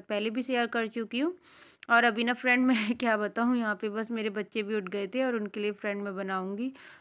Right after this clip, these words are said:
अ, मतलब दूध में पत्ती लगा के ही उनको देती हूँ और ब्रेड वगैरह मैंने सेक दिया था। तो साथ साथ फ्रेंड हम भी अपना ब्रेकफास्ट कर लेंगे।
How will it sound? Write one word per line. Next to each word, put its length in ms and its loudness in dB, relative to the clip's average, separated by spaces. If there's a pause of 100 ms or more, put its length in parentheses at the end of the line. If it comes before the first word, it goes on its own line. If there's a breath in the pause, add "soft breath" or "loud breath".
(100)
अ, 260 2
मतलब 260 -2
दूध 200 -2
में 120 -2
पत्ती 280 -6
लगा 260 0
के 140 -6
ही 160 -2
उनको 320 -4
देती 320 -4
हूँ 180 2
और 220 4
ब्रेड 300 0
वगैरह 280 0
मैंने 260 -4
सेक 280 -6
दिया 160 -2
था। 180 -4 (300 loud breath)
तो 60 -4
साथ 300 2
साथ 220 2
फ्रेंड 240 2
हम 180 0
भी 80 0
अपना 240 -2
ब्रेकफास्ट 540 -2
कर 180 0
लेंगे। 420 0